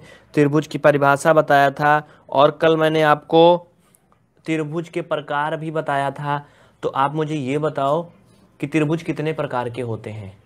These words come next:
अनंत जी बताइए कि त्रिभुज कितने प्रकार के होते हैं? कल मैंने आपको एक एक नाम बताया था,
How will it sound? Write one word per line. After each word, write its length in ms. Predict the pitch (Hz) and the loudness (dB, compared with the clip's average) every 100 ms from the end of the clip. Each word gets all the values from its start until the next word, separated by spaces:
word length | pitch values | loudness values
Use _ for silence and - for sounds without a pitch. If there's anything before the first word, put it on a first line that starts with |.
| _ - | _ -4
अनंत 340 | 127 160 165 175 | 0 0 0 -2
जी 260 | 147 165 | -2 -2
बताइए 440 | 165 143 127 113 101 | -2 0 -2 -2 -8
कि 140 | 139 | -8
त्रिभुज 440 | - 156 151 180 165 | -6 -4 -2 -4 -4
कितने 360 | 156 147 160 | -6 -4 -6
प्रकार 440 | 165 151 127 123 127 | -4 -4 -4 -4 -6
के 140 | 165 | -8
होते 360 | 165 117 117 123 | -4 -6 -4 -6
हैं? 280 | 127 143 98 - | -6 -8 -8 -2
कल 260 | 160 185 | 0 0
मैंने 340 | 165 127 139 165 | 0 -4 -4 -4
आपको 440 | 135 131 - 170 165 | -4 -6 -6 -4 -4
एक 440 | 139 160 180 156 | -2 -2 -4 -4
एक 260 | 139 156 131 | -6 -6 -6
नाम 320 | 123 147 135 | -4 -4 -4
बताया 340 | 117 110 113 | -6 -6 -6
था, 280 | 117 156 160 | -6 -6 -6